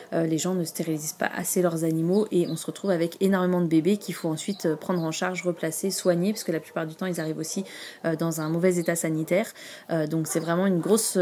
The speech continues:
prise en charge au niveau des refuges et si tout le monde faisait stériliser ses animaux, enfin ses chats notamment,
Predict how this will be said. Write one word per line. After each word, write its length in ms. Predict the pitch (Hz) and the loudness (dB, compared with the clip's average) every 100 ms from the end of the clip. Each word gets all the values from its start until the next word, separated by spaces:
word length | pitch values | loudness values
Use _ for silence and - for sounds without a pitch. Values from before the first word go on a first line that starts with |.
| 175 | 2
prise 220 | - 185 | 0 -2
en 80 | 170 | 0
charge 360 | 170 196 185 175 | -2 -2 -2 0
au 220 | 175 165 | 0 0
niveau 240 | 170 170 | 0 2
des 120 | 170 170 | 2 2
refuges 460 | 160 - 220 208 | -2 0 0 2
et 120 | 175 160 | 2 2
si 160 | - | -2
tout 160 | 165 190 | -2 2
le 60 | |
monde 280 | 196 196 175 | 4 4 0
faisait 340 | 165 170 156 160 | -2 -2 0 0
stériliser 440 | - 175 170 175 | 0 0 0 2
ses 320 | 170 160 151 156 | 0 0 0 0
animaux, 360 | 151 165 233 | 0 2 0
enfin 220 | 269 - | 0 -8
ses 120 | 156 151 | -6 -4
chats 220 | - 185 | 0 0
notamment, 380 | 170 160 170 | 0 0 -2